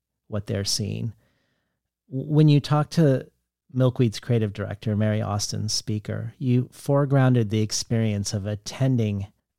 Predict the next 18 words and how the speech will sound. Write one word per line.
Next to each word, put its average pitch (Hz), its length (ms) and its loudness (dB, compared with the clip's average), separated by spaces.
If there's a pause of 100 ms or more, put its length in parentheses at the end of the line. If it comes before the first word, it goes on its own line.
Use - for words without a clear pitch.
an 110 100 0
exhibit 107 480 -2
in 98 160 -4
two 107 140 -6
thousand 101 420 -6
nineteen 113 500 -6
called 98 380 -6 (560)
Posing 117 400 4
Modernity, 107 680 0
the 101 140 -6
Black 107 400 -2
Model 104 360 0
from 101 420 -4 (100)
Monet 104 640 0 (420)
and 101 160 2
Matisse 107 400 -4
to - 160 -6
today - 480 -6